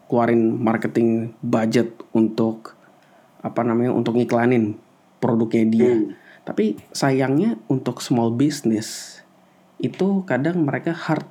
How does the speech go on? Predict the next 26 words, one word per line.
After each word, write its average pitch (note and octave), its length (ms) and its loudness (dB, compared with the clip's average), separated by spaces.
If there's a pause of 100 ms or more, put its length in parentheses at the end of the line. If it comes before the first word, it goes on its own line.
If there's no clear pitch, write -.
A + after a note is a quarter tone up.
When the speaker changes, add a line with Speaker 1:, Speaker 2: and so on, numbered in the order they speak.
(140)
Speaker 1:
to C#3 80 2
stand - 320 -4
out - 240 -6 (880)
di B2 160 -2
antara A#2+ 640 0
perusahaan-perusahaan B2 800 0
besar A#2 320 0
ini. A#2+ 400 0 (460)
Dan B2 100 0
saya E3 160 4
Speaker 2:
Oh, E3+ 80 4
Speaker 1:
menemukan C#3+ 320 2
Speaker 2:
yeah. - 80 0
Speaker 1:
ada A#2 240 0 (240)
satu A#2 560 -4
artikel A2+ 560 -4
yang A2 240 -6
cukup F3+ 240 0
menarik. - 480 -2 (1120)
Eh, A#2+ 540 2 (340)
di C3+ 160 0
sini D3+ 320 2
para B2+ 320 -2
small B2 480 0
business A#2 480 0
ini B2+ 480 0